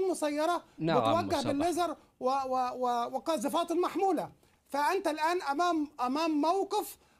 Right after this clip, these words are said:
Speaker 1: وأبرزه، أبرز الإدانات التي تطيل السيد غسان سلامة أنه تم نقل، آه، آه، آه، أحد مصانع الأدوية من مي جنوب ش-، جنوب، آه، جنوب طرابلس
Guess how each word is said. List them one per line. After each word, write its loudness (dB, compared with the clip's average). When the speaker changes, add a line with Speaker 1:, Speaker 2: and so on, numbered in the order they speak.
Speaker 1:
وأبرزه، 0
أبرز 0
الإدانات -2
التي 0
تطيل 0
السيد -2
غسان -2
سلامة -6
أنه 2
تم 0
نقل، 0
آه، -10
آه، -2
آه، -4
أحد -4
مصانع 0
الأدوية 0
من 2
مي 2
جنوب -2
ش-، -6
جنوب، -2
آه، -4
جنوب -2
طرابلس -2